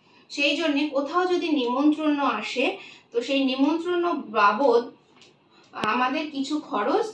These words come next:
extra ধরে রাখতে হবে। ধরলাম আমি এখানে দু হাজার টাকা আমার নিমন্ত্রণ বাবদ খরচ। তাহলে কি হলো,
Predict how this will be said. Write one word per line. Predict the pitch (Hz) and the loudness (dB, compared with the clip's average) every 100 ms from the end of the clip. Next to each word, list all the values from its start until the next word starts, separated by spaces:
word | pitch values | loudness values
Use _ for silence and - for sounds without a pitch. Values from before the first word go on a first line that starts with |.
| - _ - | -14 _ -12
extra | 233 - 339 339 | -12 -8 -4 -2
ধরে | 269 269 233 | 0 0 0
রাখতে | - - - | -2 -8 -12
হবে। | 175 - - - _ - - | -10 -10 -12 -16 _ -20 -10
ধরলাম | 233 294 311 349 | -4 0 2 2
আমি | 311 277 294 | 0 2 2
এখানে | 269 277 285 403 359 | 0 0 0 0 0
দু | 247 | 0
হাজার | 254 240 254 247 | 0 0 0 -2
টাকা | 262 311 | -4 0
আমার | 302 262 370 571 - - - | 2 4 2 0 -10 -20 -8
নিমন্ত্রণ | 233 233 240 247 254 254 254 | -4 0 0 2 2 2 2
বাবদ | 220 208 202 392 - - | 2 2 6 4 4 0
খরচ। | 220 175 - - - - - - | 2 2 0 -6 -18 -20 -10 -2
তাহলে | 262 294 339 | 2 4 4
কি | 339 | 6
হলো, | 330 285 | 6 6